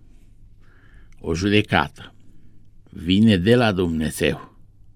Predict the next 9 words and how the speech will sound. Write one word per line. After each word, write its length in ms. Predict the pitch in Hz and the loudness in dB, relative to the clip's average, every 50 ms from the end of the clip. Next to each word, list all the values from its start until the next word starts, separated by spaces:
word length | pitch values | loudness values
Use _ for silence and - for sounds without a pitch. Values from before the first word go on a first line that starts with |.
| - - - - - - - - - | -20 -20 -20 -20 -20 -20 -20 -20 -16
El 360 | - - 92 90 87 78 69 - | -4 0 2 2 2 2 -2 -6
face 540 | - - 98 107 107 110 - - 107 104 | -8 -4 -2 -2 -2 -2 -4 -2 -2 -2
separare 1080 | 98 - - - 87 80 - - - 67 64 - 76 85 92 90 98 98 101 104 107 - - - - _ _ _ _ _ _ _ _ _ | -2 -4 -4 -4 -4 -4 -4 -4 -4 -4 -4 -2 0 0 0 0 0 -2 -2 -2 -4 -8 -14 -20 -20 _ _ _ _ _ _ _ _ _
între 360 | - 76 69 - - - 64 58 | -8 -8 -8 -6 -8 -8 -8 -8
buni 440 | 62 65 78 80 80 87 95 - - _ _ - _ _ _ _ - - _ _ _ _ - | -6 -4 -2 -2 -2 -4 -6 -10 -14 _ _ -20 _ _ _ _ -20 -20 _ _ _ _ -12
și 280 | - - - - - | -10 -10 -8 -8 -8
răi. 380 | - - - - - - - - - _ _ _ _ _ _ _ _ _ _ - - _ - - | -8 -8 -10 -12 -14 -18 -20 -20 -20 _ _ _ _ _ _ _ _ _ _ -20 -20 _ -18 -10
Și 280 | - - - - 69 67 | -6 -6 -6 -4 -6 -6
dacă 720 | - - 92 104 135 175 165 - - 117 95 - - | -2 0 2 2 2 0 0 0 0 0 0 -2 -6